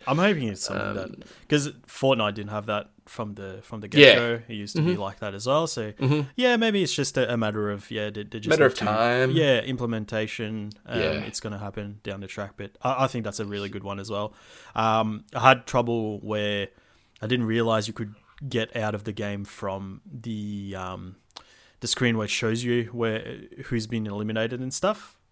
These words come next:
Speaker 1: So
Speaker 2: Oh, yeah.
Speaker 1: I was waiting. When it goes to the next game, it has to, you have to wait until it's counted down, the game started, and then you can quit.
Speaker 2: Mm-hmm.
Speaker 1: I was like, "Fuck, that's so annoying."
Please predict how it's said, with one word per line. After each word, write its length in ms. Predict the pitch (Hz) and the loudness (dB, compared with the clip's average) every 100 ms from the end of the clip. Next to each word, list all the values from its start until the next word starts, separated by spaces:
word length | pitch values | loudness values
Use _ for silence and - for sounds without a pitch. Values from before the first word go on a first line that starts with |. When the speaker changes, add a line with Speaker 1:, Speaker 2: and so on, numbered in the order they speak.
| _ _ - - - | _ _ -6 -6 -6
Speaker 1:
So 260 | - 123 | 4 8
Speaker 2:
Oh, 40 | 123 | 8
yeah. 240 | 117 95 | 6 4
Speaker 1:
I 80 | 113 | 4
was 140 | 107 | 2
waiting. 520 | 107 113 117 117 107 104 | 2 2 4 2 -2 -2
When 120 | 110 | -2
it 80 | 104 | 0
goes 200 | 120 - | 0 0
to 60 | |
the 60 | 113 | -2
next 200 | 104 - | -2 -4
game, 260 | 110 104 101 | -6 -6 -4
it 60 | |
has 200 | 110 110 | -4 -4
to, 100 | - | -4
you 200 | 117 110 | -6 -2
have 140 | 110 - | -4 -4
to 80 | 113 | -2
wait 260 | 110 107 | -2 -2
until 260 | 104 107 104 | -4 -6 -6
it's 120 | - | -6
counted 380 | - 113 107 101 | -4 -4 -4 -6
down, 320 | 104 101 104 | -6 -4 -6
the 80 | 101 | -8
game 200 | 101 101 | -8 -6
started, 500 | - 110 101 101 98 | -6 -4 -4 -6 -10
and 160 | 104 101 113 | -12 -14 -8
then 220 | 110 104 | -6 -6
you 80 | 107 | -6
can 160 | 113 | -8
quit. 400 | 110 147 - - _ _ - | -6 -8 -8 -16 _ _ -4
Speaker 2:
Mm-hmm. 240 | 120 131 | 0 0
Speaker 1:
I 160 | 131 - | -2 -8
was 140 | - | -16
like, 140 | 107 - | -16 -16
"Fuck, 440 | - - - - | -16 -14 -14 -12
that's 180 | 120 - | -10 -6
so 240 | - 117 104 | -6 -6 -6
annoying." 380 | 101 98 92 | -8 -8 -12